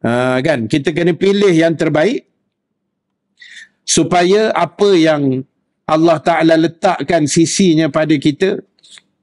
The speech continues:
uh, itulah yang terbaik, insya-Allah. Uh, <laughs> Ustaz Farhan ni kacau sungguh ni. Dia kata, "Ustaz handsome pagi ni." Pagi ni je.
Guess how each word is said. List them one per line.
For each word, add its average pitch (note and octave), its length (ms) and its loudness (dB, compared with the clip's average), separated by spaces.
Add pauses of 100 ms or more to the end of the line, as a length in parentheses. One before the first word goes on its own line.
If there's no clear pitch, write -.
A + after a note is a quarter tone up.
(120)
uh, B2 480 0 (1040)
itulah C#3 320 0
yang B2 240 0
terbaik, A2+ 400 0
insya-Allah. A2+ 1400 -2 (1500)
Uh, F#2+ 400 -2 (640)
<laughs> A#2+ 80 2
Ustaz - 240 -2
Farhan A#2 320 -2
ni B2 80 2
kacau G#2+ 320 -2
sungguh C3+ 400 2
ni. - 20 -16 (1500)
Dia B2 80 0 (120)
kata, C#3 240 0
"Ustaz C3 300 0
handsome C3+ 380 0
pagi B2 360 0
ni." - 20 -16 (1900)
Pagi D3 380 2
ni G3 160 4
je. D#3+ 160 2